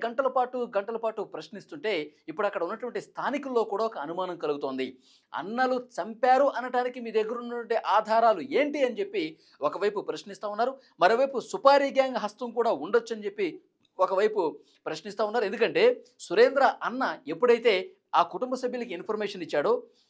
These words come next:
వైష్ణవి లోకేష్తో పాటు గండికోటకు వెళ్ళింది అని చెప్పి కుటుంబ సభ్యులకు ఇన్ఫర్మేషన్ ఇచ్చారు. అందుకే అన్నాలుగా ఉన్నటువంటి వీళ్ళు వెతికే క్రమంలో అక్కడికి వెళ్ళారు. లోకేష్ వెళ్ళిపోయాడు కాబట్టి, వైష్ణవి ఈ విధంగా కుటుంబానికి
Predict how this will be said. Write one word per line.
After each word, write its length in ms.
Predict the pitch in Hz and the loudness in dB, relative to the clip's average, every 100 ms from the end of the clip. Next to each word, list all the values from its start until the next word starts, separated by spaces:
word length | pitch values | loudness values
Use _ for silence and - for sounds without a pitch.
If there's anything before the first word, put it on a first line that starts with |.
| _ _ _ _ - 131 | _ _ _ _ -14 -2
వైష్ణవి 560 | 185 214 262 254 302 311 | -2 0 0 0 -2 -4
లోకేష్తో 420 | 143 196 262 247 254 | 0 2 0 -2 -2
పాటు 240 | 226 240 151 | -2 -2 -2
గండికోటకు 540 | 147 196 190 220 214 196 | -2 -2 -2 -2 -4 -8
వెళ్ళింది 460 | 139 196 247 254 | -4 -2 -2 -2
అని 100 | 240 | -2
చెప్పి 180 | 208 226 | -4 -8
కుటుంబ 260 | 226 214 233 | -8 -10 -10
సభ్యులకు 300 | 226 226 220 | -8 -8 -8
ఇన్ఫర్మేషన్ 440 | 226 233 226 202 | -8 -8 -10 -6
ఇచ్చారు. 220 | 165 135 - _ - | -2 -2 -2 _ -10
అందుకే 280 | 175 233 254 | -6 2 4
అన్నాలుగా 920 | - 160 220 247 247 226 226 - 196 | 4 -2 -4 -2 2 4 2 2 2
ఉన్నటువంటి 680 | 196 196 220 202 196 147 - _ _ | 2 -2 -6 -4 -2 -4 -8 _ _
వీళ్ళు 520 | 185 277 185 208 - - _ 110 127 | 0 2 2 0 -2 -12 _ _ -6
వెతికే 320 | 226 294 311 | -4 -2 0
క్రమంలో 360 | 269 247 240 | 0 -2 0
అక్కడికి 240 | 233 190 190 | -2 -4 -4
వెళ్ళారు. 280 | 185 143 - _ _ _ _ 131 | 0 0 -2 _ _ _ _ 0
లోకేష్ 420 | 202 214 269 233 | 0 2 0 0
వెళ్ళిపోయాడు 560 | 143 208 262 277 262 | 0 0 2 4 4
కాబట్టి, 500 | 240 233 233 277 302 _ _ _ | 4 2 0 -4 -8 _ _ _
వైష్ణవి 460 | 135 240 247 285 277 | 0 2 0 -4 -4
ఈ 40 | 214 | -2
విధంగా 300 | 214 240 247 | -2 0 0
కుటుంబానికి 540 | 185 240 240 247 | 0 -4 0 0